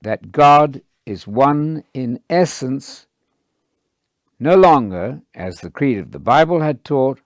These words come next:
one in person.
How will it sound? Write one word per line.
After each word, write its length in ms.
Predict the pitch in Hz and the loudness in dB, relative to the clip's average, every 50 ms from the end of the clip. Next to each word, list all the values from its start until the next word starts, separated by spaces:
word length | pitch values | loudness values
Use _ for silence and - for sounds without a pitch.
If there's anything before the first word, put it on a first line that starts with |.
| _ _ | _ _
one 680 | _ - - 104 113 113 107 101 101 104 107 107 113 _ _ _ _ _ _ _ _ _ | _ -16 -8 -4 -4 -4 -4 -6 -8 -10 -12 -12 -16 _ _ _ _ _ _ _ _ _
in 220 | - 107 113 113 110 | -14 -10 -10 -10 -10
person. 720 | _ - - 185 190 160 - - - 80 64 65 - _ | _ -6 -4 -2 -2 -2 -6 -12 -16 -18 -20 -20 -20 _